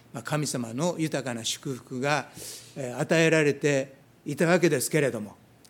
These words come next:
しかし国は、あー、この二つに分裂し、えー、北のイスラエルは滅ぼされる。えー、そしてまた、あー、この北に大きな大国アッシリアが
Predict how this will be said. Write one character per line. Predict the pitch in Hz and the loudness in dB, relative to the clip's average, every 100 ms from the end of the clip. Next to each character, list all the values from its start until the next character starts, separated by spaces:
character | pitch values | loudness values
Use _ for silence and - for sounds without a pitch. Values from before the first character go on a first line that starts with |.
| _ _ - 127 | _ _ -12 -6
し | - | 0
か | 190 | 2
し | 190 160 | 2 -2
国 | - 156 147 | -2 -2 0
は、 | 147 175 170 - - _ - | 0 -2 -4 -12 -20 _ -20
あ | 117 117 110 | -20 -18 -14
ー、 | |
こ | - 139 | -6 -4
の | 117 | -4
二 | 113 - 160 | 0 2 2
つ | 139 | 0
に | 117 104 - _ _ - _ - - | -4 -8 -14 _ _ -20 _ -16 0
分 | 175 156 | 2 4
裂 | 143 - | 2 -2
し、 | - 131 113 - _ _ - - - - | -4 -4 -10 -16 _ _ -20 -20 -18 -12
え | 135 | -10
ー、 | |
北 | 127 - 151 | -8 -2 0
の | 143 160 160 143 - _ - 127 | 2 0 -2 -6 -20 _ -14 -4
イ | 143 | 0
ス | - | 4
ラ | 160 151 | 4 4
エ | |
ル | 131 | 2
は | 110 | -2
滅 | 104 143 147 | 0 0 2
ぼ | 143 | 0
さ | 139 127 | 0 -2
れ | 127 | -4
る。 | 123 - _ _ _ _ _ - | -8 -18 _ _ _ _ _ -12
え | 143 | -2
ー、 | |
そ | - 175 | 0 0
し | |
て | 165 | 0
ま | 151 | -2
た、 | 156 175 139 | 2 2 2
あ | 104 - _ _ - 113 113 | -2 -14 _ _ -20 -18 -10
ー、 | |
こ | 147 | -6
の | 139 | -6
北 | - 165 143 | -4 -4 -2
に | 143 160 151 - | 0 -2 -2 2
大 | 160 147 | 2 2
き | 143 | 0
な | 120 | -6
大 | - 143 139 | -4 -2 -2
国 | 135 127 | -4 -6
ア | 120 | -4
ッ | |
シ | 143 - | -2 0
リ | 156 | 2
ア | 143 135 | 0 0
が | 135 127 | -2 -4